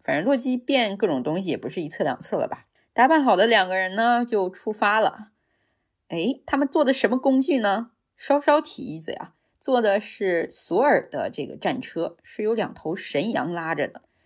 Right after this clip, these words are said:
我们之前有提到过很多，就是坐骑。奥丁的是八足神马斯莱普尼尔，就是洛基的小后代。然后弗雷呢，是有一头金猪。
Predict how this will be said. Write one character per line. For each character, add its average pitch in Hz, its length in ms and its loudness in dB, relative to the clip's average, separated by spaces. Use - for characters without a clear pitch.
我 160 100 -2
们 180 140 -2
之 262 160 -2
前 180 320 -2
有 175 100 -2
提 - 220 -8
到 208 140 2
过 196 100 2
很 190 240 -4
多， 170 240 2
就 151 220 -4
是 135 600 -8
坐 202 240 -2
骑。 - 340 -12
奥 254 220 4
丁 254 220 2
的 226 140 6
是 190 280 -2
八 214 180 0
足 208 140 -2
神 165 200 -2
马 185 340 -2
斯 196 80 -2
莱 220 80 6
普 190 120 -8
尼 143 140 0
尔， - 340 -4
就 - 140 -14
是 139 420 -6
洛 175 140 2
基 165 200 -4
的 147 420 4
小 - 180 -2
后 165 140 0
代。 - 240 4
然 175 200 -4
后 196 440 4
弗 - 180 -4
雷 240 240 4
呢， 262 220 4
是 - 100 -4
有 151 120 2
一 - 40 -2
头 160 140 -2
金 202 280 -8
猪。 233 340 -4